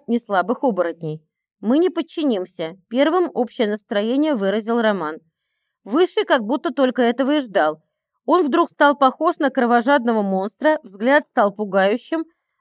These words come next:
будто в нём сидел не волк, а самый настоящий дьявол. Неподчинение правящему клану карается смертью. Глаза Высшего зажглись жёлтым сиянием. Именно этого он добивался с самого начала. Хочет на законных основаниях разделаться с Романом.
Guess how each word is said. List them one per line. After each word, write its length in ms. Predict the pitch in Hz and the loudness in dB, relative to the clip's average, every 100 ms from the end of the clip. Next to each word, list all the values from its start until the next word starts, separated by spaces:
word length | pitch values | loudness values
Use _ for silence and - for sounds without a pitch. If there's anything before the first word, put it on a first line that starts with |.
| - | -4
будто 340 | 269 403 381 | 0 2 4
в 60 | 247 | 4
нём 220 | 269 330 | 4 2
сидел 380 | - 254 269 262 | 0 0 2 4
не 160 | 240 | 2
волк, 320 | 196 240 359 220 | 0 0 0 -2
а 60 | |
самый 300 | 196 247 294 | -2 0 2
настоящий 720 | 254 220 - 196 226 254 294 | 0 -2 -2 0 0 0 -2
дьявол. 500 | 233 254 185 151 160 - _ _ | -2 2 2 0 -6 -12 _ _
Неподчинение 720 | 233 269 320 - 320 302 247 233 | -2 -2 -2 -4 0 2 2 2
правящему 580 | 254 240 208 - 208 | 2 0 0 -4 -4
клану 360 | 190 247 294 359 | -2 0 0 0
карается 480 | - 196 190 214 262 | 0 2 2 -2 -6
смертью. 580 | - 269 170 160 156 151 _ _ _ - | -2 0 -2 -4 -12 -12 _ _ _ -2
Глаза 420 | 226 247 214 185 | 2 2 2 -2
Высшего 500 | 220 311 - 349 349 - | -2 -4 -2 0 0 -4
зажглись 580 | 202 220 208 208 294 233 | 0 0 2 0 0 0
жёлтым 380 | 202 233 285 269 | 0 0 0 -2
сиянием. 640 | - 226 170 165 151 156 _ _ _ _ | -2 0 0 0 -6 -10 _ _ _ _
Именно 320 | 226 226 233 | 0 2 4
этого 400 | 262 247 214 202 | 2 0 0 -2
он 260 | - 220 202 | -2 -2 -2
добивался 580 | 190 202 185 254 - 349 | -2 -2 0 0 -2 -6
с 80 | |
самого 280 | - 190 190 | -4 -2 -2
начала. 560 | 214 226 - 202 156 151 _ _ _ _ | -2 -2 0 0 0 -2 _ _ _ _
Хочет 420 | - 285 311 359 | -6 -2 0 -2
на 100 | 302 | -2
законных 560 | 262 269 - 269 220 208 | 0 -2 0 -2 0 -2
основаниях 720 | 202 - 190 180 240 320 320 | -6 -4 -4 0 0 0 0
разделаться 640 | 214 185 170 185 208 - | 0 0 -2 -2 -2 -6
с 100 | 240 | -6
Романом. 540 | 247 247 226 170 156 | 0 2 2 0 -6